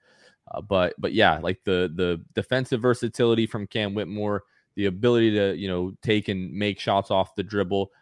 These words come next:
I, I get the concerns. I, I think perhaps maybe they're, some of them are a bit overblown. Like last year, what do we hear about Paolo Banchero? He wasn't gonna be able to defend.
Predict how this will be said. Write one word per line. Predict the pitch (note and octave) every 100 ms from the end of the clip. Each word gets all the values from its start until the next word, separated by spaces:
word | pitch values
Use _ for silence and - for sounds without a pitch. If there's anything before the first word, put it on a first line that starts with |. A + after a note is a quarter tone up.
| _ _
I, | B1+ -
I | A2
get | G#2+ C#3+
the | D3
concerns. | - C3+ - A2+ A#2 B2 C3+ B2 - _ _ _ _
I, | - A2 -
I | A2+
think | - D3 C#3 - _ _ _
perhaps | - A2 G#2 G#2+ A2
maybe | G#2 G#2 A2
they're, | G#2 G#2 G2+ - -
some | - D#3+
of | D#3 A2+
them | G#2+
are | G2+
a | F2+
bit | E2+ A2+ A2
overblown. | A2+ G#2+ G2+ F2+ G#2 A#2
Like | G2+ F#2+
last | G#2+ G#2 -
year, | G2 F#2
what | G#2
do | A2
we | G#2+
hear | G#2
about | G2+ F#2+
Paolo | G#2 G2 F2+
Banchero? | F#2+ F#2 G#2+ F#2
He | F2
wasn't | F#2 G#2 G#2+
gonna | G#2+ G#2
be | G2+
able | F#2+ F#2
to | F#2
defend. | F2 G2+ F2 D2